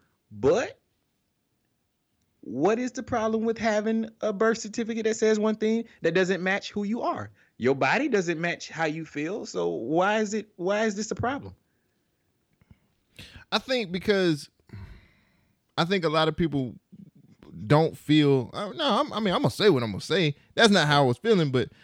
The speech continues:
Speaker 2: a lot of people don't feel like that's who they are. And if they're changing everything, why not go all the way with what's on their birth certificate? I,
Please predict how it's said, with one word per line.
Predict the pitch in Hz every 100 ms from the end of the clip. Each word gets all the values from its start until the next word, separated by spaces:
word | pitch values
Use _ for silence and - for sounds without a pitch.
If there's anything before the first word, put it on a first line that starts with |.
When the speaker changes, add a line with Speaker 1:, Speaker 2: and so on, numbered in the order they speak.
| -
Speaker 2:
a | -
lot | 214 220
of |
people | 233 185
don't | 180 180
feel | - 196
like | 175 147
that's | 143 165
who | - 156 160
they | 175
are. | 170 208 156
And | 95 123
if | 139
they're | 160 160
changing | - 160 165 156 143
everything, | 143 175 156 143 143
why | 113 131
not | 135 131
go | 139
all | 117 139 151
the | 147
way | 147 160
with | 139 123
what's | 127 120
on | 131
their | 139
birth | 131 170
certificate? | - 95 107 87 82 85 _ - - _ _
I, | 220 370 311